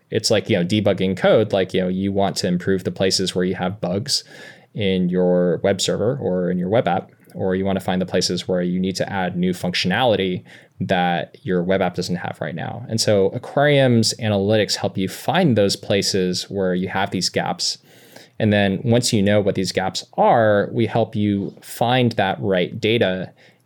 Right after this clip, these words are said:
in, like, you know, the larger sea of data that you may have available to you that might be larger than your labeled data set.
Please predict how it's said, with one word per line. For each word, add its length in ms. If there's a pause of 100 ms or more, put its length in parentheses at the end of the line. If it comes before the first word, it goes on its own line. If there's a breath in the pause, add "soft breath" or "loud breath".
in, 600 (180)
like, 280 (100)
you 100
know, 100
the 140
larger 500
sea 440
of 140
data 260
that 100
you 140
may 160
have 280
available 460
to 140
you 80
that 160
might 160
be 120
larger 520
than 440
your 500
labeled 420
data 220
set. 400